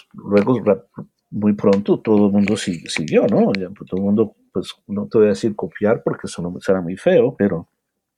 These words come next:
no había nada que reinventar. Los Power Packs de Spirotron, es-, era perfecto,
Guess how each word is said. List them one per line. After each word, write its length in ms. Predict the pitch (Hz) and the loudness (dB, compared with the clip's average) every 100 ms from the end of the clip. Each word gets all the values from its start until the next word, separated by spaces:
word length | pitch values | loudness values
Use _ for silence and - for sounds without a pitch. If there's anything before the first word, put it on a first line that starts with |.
| _ _ _ _ - 110 | _ _ _ _ -6 2
no 100 | 120 | 4
había 180 | 131 | 4
nada 180 | 127 131 | 2 0
que 100 | 127 | -2
reinventar. 640 | 101 95 82 92 127 160 - - - - - - - | -2 -2 -2 -4 0 -2 -2 -18 -20 -20 -20 -18 -4
Los 160 | 90 - | -4 -2
Power 320 | 113 113 120 | 0 0 0
Packs 340 | 117 - - | -4 -4 -6
de 280 | 110 95 92 | -2 0 0
Spirotron, 840 | - 127 151 139 113 95 87 92 90 - 98 | -2 0 2 2 0 -2 -2 -8 -12 -18 -20
es-, 220 | - - _ _ _ _ _ _ _ - | -20 -20 _ _ _ _ _ _ _ -6
era 160 | 101 104 | -4 -2
perfecto, 760 | 117 - 120 104 - 101 90 | -2 0 0 0 2 0 0